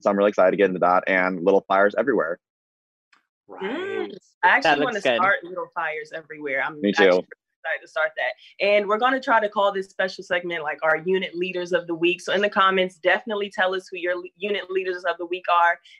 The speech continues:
Speaker 3: and we'll definitely, you know, interact. I'm all for
Speaker 1: Mm-hmm.
Speaker 3: women empowerment and just, like, finding new women who are raising their voices, using their voices,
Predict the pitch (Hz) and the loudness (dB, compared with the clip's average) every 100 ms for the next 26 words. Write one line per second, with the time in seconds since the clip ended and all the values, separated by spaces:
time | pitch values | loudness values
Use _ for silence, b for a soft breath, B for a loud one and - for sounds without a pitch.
0 | 180 185 180 175 180 190 180 180 160 165 | -4 0 0 0 0 -2 -8 -6 -8 -10
1 | 160 165 175 196 202 196 170 180 175 175 | -10 -2 2 2 2 -2 -6 -2 -4 -4
2 | 180 175 - 202 202 185 180 175 190 180 | -8 -8 -8 -10 -4 -4 -4 -4 2 2
3 | 185 180 170 175 - 160 _ 180 180 190 | 2 -6 -8 -12 -10 -10 _ -2 0 -4
4 | 185 180 170 170 165 180 170 160 160 _ | -8 -10 -10 -12 -12 -8 -4 -2 -4 _
5 | _ _ _ 170 185 196 196 190 180 185 | _ _ _ -4 -2 -2 -4 -6 -6 -4
6 | 175 175 180 170 185 185 180 175 175 175 | -8 -6 -10 -10 -12 -8 -2 -2 -2 -6
7 | 170 175 | -6 -10